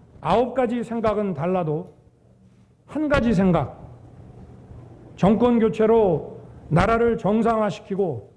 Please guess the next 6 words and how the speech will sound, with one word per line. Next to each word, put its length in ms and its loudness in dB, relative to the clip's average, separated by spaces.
국민이 640 0
진짜 600 0
주인인 440 0
나라를 420 0
만들어야 560 -2
한다는 560 -6